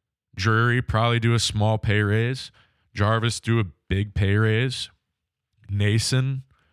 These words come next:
do a pay raise, absolutely. Brady Shea, definite pay raise. Brett Pesce, definite pay raise. Jalen Chatfield,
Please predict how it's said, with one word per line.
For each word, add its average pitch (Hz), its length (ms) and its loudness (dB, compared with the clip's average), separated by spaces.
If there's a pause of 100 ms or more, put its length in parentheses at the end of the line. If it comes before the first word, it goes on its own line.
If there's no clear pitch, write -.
(540)
do 110 180 2
a 107 60 2
pay 98 300 0
raise, 113 380 0
absolutely. 101 880 -2 (1000)
Brady 104 400 0
Shea, 107 560 0 (720)
definite 110 480 0
pay 110 180 2
raise. 120 460 -4 (760)
Brett 117 240 -2
Pesce, 139 500 -2 (800)
definite 98 460 -2
pay 107 200 0
raise. 117 520 -2 (540)
Jalen 120 340 2
Chatfield, 117 560 -2